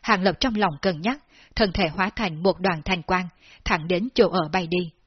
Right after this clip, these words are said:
Ngày mai, Hàng Lập cùng thiên bằng tộc ước định ba ngày. Hàng Lập trong đồn quan khóe miệng khẽ cười,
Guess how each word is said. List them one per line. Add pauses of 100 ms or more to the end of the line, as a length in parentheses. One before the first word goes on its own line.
(460)
Ngày
mai, (280)
Hàng
Lập
cùng
thiên
bằng
tộc
ước
định
ba
ngày. (640)
Hàng
Lập
trong
đồn
quan
khóe
miệng
khẽ (140)
cười,